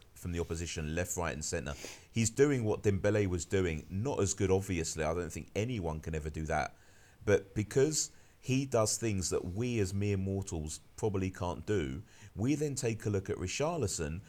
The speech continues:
and we see him not being able to control a ball, and we think, "Well, yeah, we, we, we couldn't control it either, you know." And why, why is he in the team? Because we're likening ourselves maybe to him. I know I was doing that yesterday.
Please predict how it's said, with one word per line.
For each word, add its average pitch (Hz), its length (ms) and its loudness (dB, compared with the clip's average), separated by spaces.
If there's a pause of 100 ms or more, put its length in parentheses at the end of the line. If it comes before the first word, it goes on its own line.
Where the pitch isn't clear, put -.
(180)
and 113 140 0
we 156 120 0
see 151 260 2
him 95 240 0 (340)
not 110 320 0
being 113 160 0
able 113 240 0
to - 120 -4
control 98 560 0
a 85 40 2
ball, 82 380 2
and 92 100 0
we 123 100 -2
think, 113 220 -4
"Well, 110 260 2 (680)
yeah, 135 180 4
we, 101 180 4
we, 120 160 4
we 143 180 6
couldn't 117 260 4
control 95 400 4
it - 60 4
either, 110 260 0 (480)
you 92 100 0
know." 98 300 6
And 104 200 2 (180)
why, 113 280 4
why 120 300 2
is 123 240 2
he 120 180 0
in 98 140 2
the 95 80 0
team? 117 520 -2 (400)
Because 117 300 -2
we're 120 140 0
likening 120 560 -2
ourselves 107 600 2
maybe 101 680 -2
to 87 120 -2
him. 80 320 -4 (260)
I 98 80 2
know 120 180 6
I 101 100 6
was 92 160 0
doing 78 160 -2
that 76 120 -4
yesterday. 76 460 -4